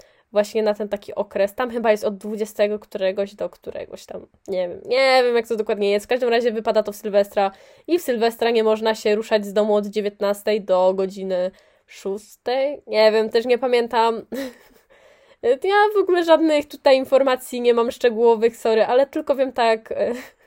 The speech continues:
No, wszystko takie przybliżone, prawda?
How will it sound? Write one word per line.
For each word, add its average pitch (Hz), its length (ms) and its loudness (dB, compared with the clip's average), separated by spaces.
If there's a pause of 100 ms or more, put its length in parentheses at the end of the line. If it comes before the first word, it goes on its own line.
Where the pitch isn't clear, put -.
(4000)
No, 311 280 4
wszystko 311 340 -2
takie 254 260 0
przybliżone, 220 840 -2
prawda? 214 440 -4